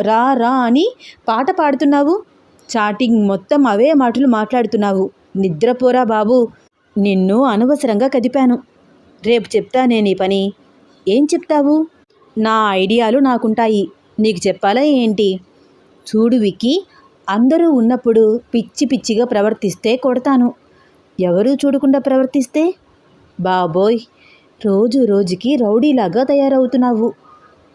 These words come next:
అవును, నేను రౌడీనే, తెలుస్తోంది. ఇంతసేపు మాట్లాడే బదులు నువ్వు ట్రై చేసి ఉంటే ఈ పాటికి పెరట్లోకి వచ్చేదానివి. అట్లీస్ట్ బుగ్గ మీద అయినా ఒక ముద్దు పెట్టుకునేవాడిని. I am full disappointed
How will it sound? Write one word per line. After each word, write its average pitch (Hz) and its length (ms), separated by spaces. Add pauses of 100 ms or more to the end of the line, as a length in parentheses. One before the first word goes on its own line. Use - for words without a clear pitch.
(260)
అవును, 202 380 (460)
నేను 311 240
రౌడీనే, 226 600 (600)
తెలుస్తోంది. 220 680 (600)
ఇంతసేపు 330 640
మాట్లాడే 247 480
బదులు 208 520 (180)
నువ్వు 214 120
ట్రై 185 400
చేసి 277 200
ఉంటే 220 460 (380)
ఈ 185 120
పాటికి 190 480
పెరట్లోకి 220 540
వచ్చేదానివి. 190 720 (480)
అట్లీస్ట్ 294 520 (220)
బుగ్గ 190 240
మీద 285 260
అయినా 277 360
ఒక 262 160
ముద్దు 202 320
పెట్టుకునేవాడిని. 226 920 (640)
I 269 100
am 285 60
full 254 340
disappointed 240 680